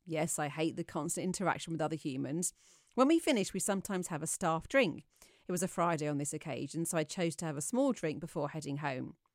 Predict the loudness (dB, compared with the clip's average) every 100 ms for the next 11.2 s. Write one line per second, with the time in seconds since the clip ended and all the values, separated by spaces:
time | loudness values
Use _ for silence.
0 | _ _ -20 -20 _ 0 2 4 4 4
1 | 2 0 -2 -2 -2 -2 -2 -2 -2 -4
2 | -4 -2 -4 -4 -4 -2 -2 -2 -4 -2
3 | -2 -4 -4 -2 -2 -2 -2 -2 -6 -10
4 | -8 -2 0 0 0 0 2 0 -2 4
5 | 4 4 2 -2 -6 -12 -20 -12 0 2
6 | 2 0 0 0 -2 -6 -4 -4 -4 -4
7 | -4 -4 0 2 0 -4 -12 _ -20 -6
8 | -2 0 0 2 4 6 6 4 4 2
9 | 2 -2 -8 -10 _ -4 0 2 0 -4
10 | -4 -4 -4 -6 -4 -2 0 0 -4 -8
11 | -6